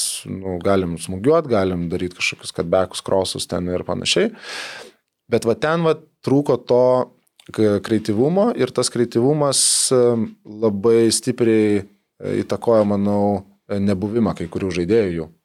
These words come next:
Tas pats Zaniolo, kuris žaidė Vilniuj, nu, jisai tikrai išspręsdavo tokias situacijas, kur, vat, atrodo, nu, vat, va, čia yra top žaidėjas, em, kuris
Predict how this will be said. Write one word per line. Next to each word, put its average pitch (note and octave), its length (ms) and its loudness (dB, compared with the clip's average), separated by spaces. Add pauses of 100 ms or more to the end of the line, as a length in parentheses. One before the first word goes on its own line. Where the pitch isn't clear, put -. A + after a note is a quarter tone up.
(600)
Tas F2+ 120 -10
pats F#2+ 260 -2
Zaniolo, G2 380 0
kuris B2 460 0
žaidė G2+ 440 0
Vilniuj, B2 480 2 (1200)
nu, A2 100 -2
jisai A2+ 240 2
tikrai A#2+ 320 0
išspręsdavo G#2 600 0
tokias F2 400 -4
situacijas, A2 500 -2
kur, G2+ 160 -2 (280)
vat, G2+ 200 -4
atrodo, F#2+ 380 0
nu, G2+ 160 -4
vat, G2 160 0 (140)
va, - 200 -6
čia F#2 220 0
yra F#2 140 0
top F2+ 260 -4
žaidėjas, A2+ 480 0 (600)
em, F#2+ 420 0
kuris G2+ 380 -2